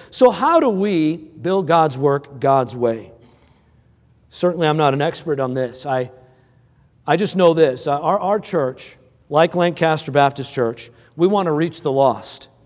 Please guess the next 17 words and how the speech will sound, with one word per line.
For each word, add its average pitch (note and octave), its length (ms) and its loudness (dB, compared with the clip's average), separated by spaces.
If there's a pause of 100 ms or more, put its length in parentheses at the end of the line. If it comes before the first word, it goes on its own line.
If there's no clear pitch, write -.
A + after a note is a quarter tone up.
(760)
How B3 120 4
many A#3+ 180 4
here G#3 220 6
wanna F#3 320 2
reach F3+ 300 0
the D#3 100 0
lost? C#3 680 -2 (540)
How A3+ 80 0
many B3 80 6
wanna A#3+ 140 6
make G#3+ 160 4
a F3 40 0
big D3+ 280 0
difference E3+ 400 -2
in D3 100 -4
your C3 80 -4
life? B2 400 -6